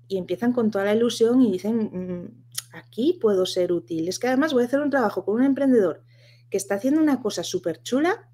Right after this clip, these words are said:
le voy a impulsar por ahí y, y vamos, es el trabajo de mis sueños".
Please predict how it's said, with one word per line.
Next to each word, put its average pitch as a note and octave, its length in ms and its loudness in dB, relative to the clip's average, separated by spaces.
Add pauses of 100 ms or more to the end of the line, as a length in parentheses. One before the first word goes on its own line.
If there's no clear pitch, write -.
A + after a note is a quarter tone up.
(480)
le F#3+ 160 -2
voy G3 200 2
a - 20 2
impulsar C4+ 500 -2
por A3+ 140 -2
ahí B3+ 340 0
y, F#3 260 -6
y F3+ 60 -4
vamos, G3+ 340 -2
es F#3 120 -8
el G3 80 -8
trabajo B3+ 260 -2
de B3 60 2
mis D#3+ 160 -4
sueños". - 600 -6